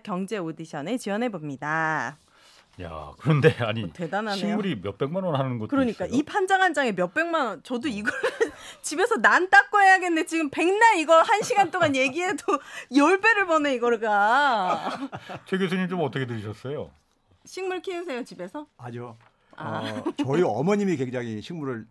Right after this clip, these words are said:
Speaker 3: 키우는 걸 좋아했었는데
Speaker 2: 아.
Speaker 3: 어머니가 작년에
Speaker 1: 아.
Speaker 3: 돌아가시고
Speaker 1: 네.
Speaker 2: 네.
Speaker 3: 그러고 나서는 어머니가 키우면, 제가 키우면은 이렇게 죽어가고
Speaker 1: 그쵸.
Speaker 2: 네.
Speaker 3: 어머니가 키우면 다시 살아나고.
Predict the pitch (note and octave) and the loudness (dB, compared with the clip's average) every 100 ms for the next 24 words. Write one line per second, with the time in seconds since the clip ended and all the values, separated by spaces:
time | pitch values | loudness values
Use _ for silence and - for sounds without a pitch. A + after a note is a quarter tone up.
0 | - - D#3 B2+ - G2+ F#2+ G2 F2 F#2+ | -20 -12 -10 -10 -8 -10 -10 -12 -10 -8
1 | F2 F3 E2 - - E3 - A#2+ A2+ - | -6 -6 -4 -4 -6 -6 -6 -4 -4 -6
2 | G2 A#2 - F#3 F3 D#3 C#3+ - - C3+ | -8 -8 -8 -6 -6 -6 -10 -12 -6 -2
3 | C3 A#2 A2+ B2 A2+ - - - _ - | -2 -4 -6 -8 -8 -14 -20 -20 _ -4
4 | C#3+ G#3 A3 G3+ - F3+ C3+ C#3 E3+ F3+ | 0 4 4 4 0 -4 -4 0 0 0
5 | F#3 E3 D#3+ D3+ C3+ - D3+ E3 B2+ A#2+ | -2 0 -2 -2 -4 -4 -2 0 0 -4
6 | F#2+ G3+ - F#3 F#3 B2 E3+ G3+ G#3+ G3+ | -8 -10 -12 -8 -4 0 2 4 4 4
7 | G#3 F3+ C#3 - A3+ A#3+ | 0 -2 -4 -2 2 2